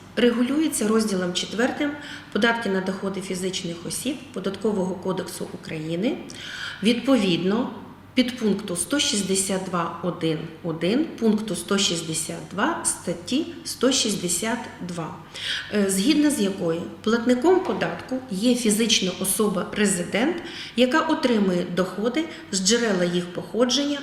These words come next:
в Україні. На сьогодні мова піде про оподаткування сільськогосподарської продукції, а саме вирощену, відгодовану,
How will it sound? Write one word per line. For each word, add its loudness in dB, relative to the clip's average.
в -2
Україні. -4
На 4
сьогодні 2
мова 4
піде -2
про 6
оподаткування 2
сільськогосподарської 2
продукції, 0
а 4
саме 0
вирощену, 4
відгодовану, 2